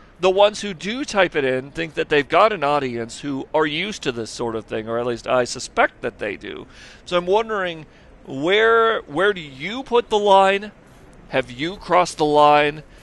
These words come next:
Are you used to people yelling at you?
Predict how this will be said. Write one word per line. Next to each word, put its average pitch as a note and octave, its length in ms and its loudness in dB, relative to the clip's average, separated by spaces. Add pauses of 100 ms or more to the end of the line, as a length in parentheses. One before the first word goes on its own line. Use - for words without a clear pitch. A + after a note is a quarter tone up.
(360)
Are D3 100 4
you C3 300 -6
used G3+ 360 -6
to D#3+ 60 -8
people D#3+ 320 -4
yelling C#3+ 400 -2
at C3 240 -4
you? A#2+ 440 -6